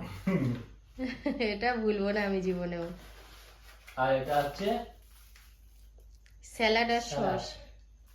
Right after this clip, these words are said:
Speaker 1: এটা দিয়ে ভাত খাওয়াবে খুব সুন্দর
Speaker 2: হুম,
Speaker 1: হবে।
Speaker 2: ঘুগনি আছে বাটিতে।
Speaker 1: আর ঘুগনি,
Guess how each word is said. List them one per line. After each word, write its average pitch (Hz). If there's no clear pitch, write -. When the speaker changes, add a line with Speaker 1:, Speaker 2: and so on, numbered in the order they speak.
Speaker 1:
এটা 156
দিয়ে 170
ভাত 160
খাওয়াবে 151
খুব 151
সুন্দর 220
Speaker 2:
হুম, 220
Speaker 1:
হবে। 233
Speaker 2:
ঘুগনি 254
আছে 247
বাটিতে। 202
Speaker 1:
আর 120
ঘুগনি, 147